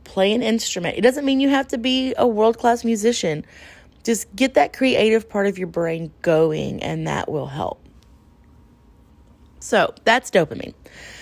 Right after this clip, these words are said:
Let's talk about oxytocin now. Remember, oxytocin gives you that feeling of trust, the love hormone, and motivates you to build meaningful relationships,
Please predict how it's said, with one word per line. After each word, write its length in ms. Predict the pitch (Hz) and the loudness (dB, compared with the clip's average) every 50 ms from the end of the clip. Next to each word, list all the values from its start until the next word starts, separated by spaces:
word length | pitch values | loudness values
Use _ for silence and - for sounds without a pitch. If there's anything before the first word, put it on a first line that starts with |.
| - - - - - - - - - _ | -20 -20 -20 -20 -20 -20 -20 -20 -14 _
Let's 560 | 269 277 339 415 453 508 539 554 - - - | 2 4 6 8 8 6 4 2 0 -4 -4
talk 180 | 277 269 262 208 | -4 -2 -2 -2
about 220 | 220 214 208 - | 0 0 0 0
oxytocin 600 | 180 175 170 - - 180 - 208 196 190 - 190 | -2 -4 -6 -8 -8 -4 -2 -2 -2 -2 -2 -4
now. 220 | 190 170 165 160 | -2 -2 -2 -2
Remember, 380 | 160 156 156 156 160 160 170 214 | -2 -4 -4 -4 -4 -2 0 0
oxytocin 960 | 180 165 185 190 - - - - 240 247 233 - - 254 247 247 247 247 233 | 0 0 -2 -4 -8 -10 -4 0 0 0 0 2 2 2 2 2 2 0 0
gives 200 | 214 220 214 190 | -2 -2 -2 -2
you 100 | 208 214 | -2 -2
that 180 | 214 226 - - | -2 -2 -4 -6
feeling 320 | - 202 196 202 208 202 | -6 -6 -4 -4 -4 -4
of 80 | 208 196 | -6 -8
trust, 580 | - - - - 160 160 160 156 156 - - | -10 -12 -10 -8 -8 -6 -6 -6 -8 -10 -8
the 100 | - 220 | -6 -4
love 300 | 214 208 196 185 185 180 | -2 -2 -2 -2 -4 -4
hormone, 560 | 180 180 185 175 180 175 170 165 165 160 165 165 | -6 -8 -8 -6 -6 -6 -6 -6 -6 -6 -6 -6
and 140 | 170 185 | -4 -4
motivates 420 | 180 196 202 196 202 190 185 - - | -2 -2 0 0 -2 -4 -4 -6 -6
you 60 | 196 | -6
to 60 | 208 | -8
build 580 | 196 - - - 180 180 185 190 196 196 196 185 | -8 -8 -6 -2 0 0 2 2 2 0 0 -2
meaningful 640 | 185 175 175 175 175 185 190 196 196 - - 185 180 | -6 -6 -6 -6 -6 -6 -6 -8 -8 -8 -8 -8 -6
relationships, 1400 | 180 175 175 165 160 175 190 - - 196 190 - - - 202 196 190 185 185 185 185 - - - - - - | -6 -6 -6 -4 -6 -6 -6 -8 -10 -10 -10 -10 -10 -6 -6 -4 -4 -2 -2 -4 -4 -6 -10 -14 -20 -20 -20